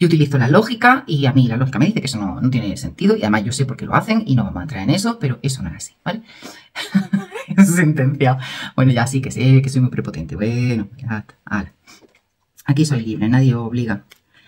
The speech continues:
a estar. Hoy estoy reivindicativa. Mira, el otro día me dijeron que por qué no hacía blog a mi estilo.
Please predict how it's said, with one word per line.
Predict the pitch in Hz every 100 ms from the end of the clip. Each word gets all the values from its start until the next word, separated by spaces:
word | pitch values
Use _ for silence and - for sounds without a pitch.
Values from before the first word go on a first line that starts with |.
| _
a | -
estar. | 131 - - _ _ _ _
Hoy | - 196 208
estoy | 117 127 269
reivindicativa. | 320 233 156 127 135 127
Mira, | 139 139 135 -
el | 156
otro | 226
día |
me | 226
dijeron | 180 147 127
que | 127
por | 131 131
qué |
no | 175
hacía | 202 170 135
blog | 147 202 - _ _ _
a | 156
mi | 139
estilo. | 131 151 135 104